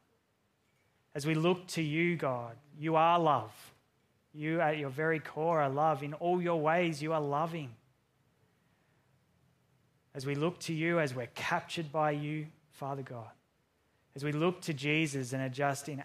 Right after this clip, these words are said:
absolute awe at what you have done for us, Jesus, and continue to do for us in being so faithful. Lord, we pray that that would just drive us, that that would drive us to know you, to gnosko,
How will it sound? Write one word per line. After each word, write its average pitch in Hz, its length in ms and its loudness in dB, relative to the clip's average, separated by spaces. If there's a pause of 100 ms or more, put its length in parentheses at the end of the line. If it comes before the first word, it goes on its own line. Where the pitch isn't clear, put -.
absolute 143 580 -4 (100)
awe 139 400 0 (540)
at 127 220 -2
what 135 400 0 (460)
you 160 480 0 (180)
have 123 220 -6
done 151 260 2
for 160 180 -2
us, 143 200 0
Jesus, 135 480 -6
and 139 140 -4
continue 170 540 -4
to 175 100 0
do 127 220 -6
for 131 200 -8
us 120 220 -8
in 131 100 -8
being 127 220 -6
so 139 220 -4
faithful. 113 580 -12 (1000)
Lord, 147 260 2
we 180 160 2
pray 143 600 0
that 131 220 -6
that 156 200 2
would 151 120 -2
just 135 260 -6
drive 151 520 4
us, - 460 -6 (400)
that 147 80 -8
that 185 160 4
would 160 140 0
drive 147 520 4
us 123 280 0
to - 180 -8
know 135 280 0
you, 127 400 -2
to 156 120 -6
gnosko, 143 720 -6